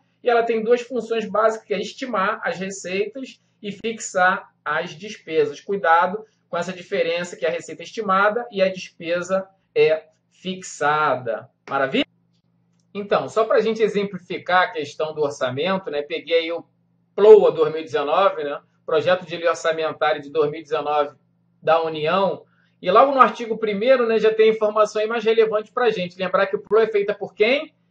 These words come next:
Pelo presidente da República, e agora ele tá naquele processo de aprovação pelo Congresso Nacional. Então, o artigo primeiro fala assim:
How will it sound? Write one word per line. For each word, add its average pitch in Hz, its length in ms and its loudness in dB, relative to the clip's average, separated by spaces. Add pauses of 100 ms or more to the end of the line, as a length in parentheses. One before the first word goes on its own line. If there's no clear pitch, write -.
(180)
Pelo 180 240 -4
presidente 196 540 0
da 240 100 0
República, 208 680 0
e 185 40 4
agora 180 320 4
ele 214 100 -2
tá 214 120 2
naquele 208 240 0
processo 226 680 2
de 202 360 -4 (180)
aprovação 196 920 2 (180)
pelo 208 260 6
Congresso 190 560 4
Nacional. 185 500 0
Então, 226 200 -2
o - 20 4
artigo 247 300 -2
primeiro 240 340 0
fala 254 240 0
assim: 190 420 -2